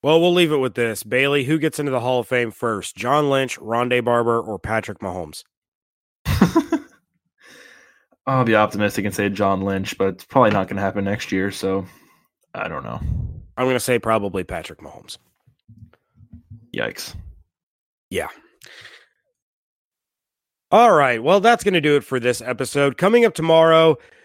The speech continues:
Speaker 1: Bailey and I are going to touch on a report that was dropped over the weekend about, um, the Buccaneers going, going searching, going hunting, however you wanna phrase it.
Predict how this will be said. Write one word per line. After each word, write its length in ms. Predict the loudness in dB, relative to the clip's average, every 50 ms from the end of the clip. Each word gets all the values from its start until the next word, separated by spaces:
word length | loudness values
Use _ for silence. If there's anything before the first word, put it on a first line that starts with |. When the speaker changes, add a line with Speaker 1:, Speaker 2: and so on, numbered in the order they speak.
| _ _ _ _ -8
Speaker 1:
Bailey 420 | 0 0 2 2 4 4 4 4 4
and 80 | 4
I 240 | 4 4 4 4 4
are 260 | 2 2 2 0 0
going 260 | 0 -2 -2 -2 -4 -4
to 80 | -8
touch 320 | -8 -4 -2 -2 -2 -4 -6
on 320 | -4 -2 -2 0 0 0
a 100 | -2 -2
report 680 | -2 -4 -6 -8 _ _ 0 2 4 4 4 2 0 -4
that 100 | -4 -4
was 160 | -4 -6 -2
dropped 320 | 0 2 2 2 2 -2 -2
over 300 | 2 2 2 4 2 0
the 120 | -2 -2 -2
weekend 680 | 2 2 2 2 2 2 2 4 4 4 4 2 0 -6 _ -20 -20 -20 _ _ _ _
about, 480 | -4 0 2 4 4 6 4 4 2 0 2
um, 600 | 4 6 6 6 6 6 4 4 2 0 -6 -12 _ _ _ _ _ _ _ _ -20 -20 _ _ _ _ _ _ _ _ _ _ _ _ _ _ _ _ _
the 80 | -2
Buccaneers 540 | 2 2 2 2 2 2 2 2 2 0 2
going, 640 | 2 2 4 4 2 2 0 -2 -2 -4 -6 -8 -12 _ _ _ _ _ _ _ _ _ _ _ _ _ _
going 200 | -2 -2 -2 -2
searching, 540 | -2 -2 0 0 0 0 -2 -10 -10 -12 -16 _
going 240 | 0 2 2 2 0
hunting, 420 | 0 -2 -2 -2 -2 -4 -14 -18 -20 _ _ _
however 400 | -4 0 0 2 2 0 -2 -6
you 140 | -6 -6
wanna 160 | -8 -8 -10 -10
phrase 340 | -8 -8 -8 -6 -8 -10
it. 160 | -10 -12 -12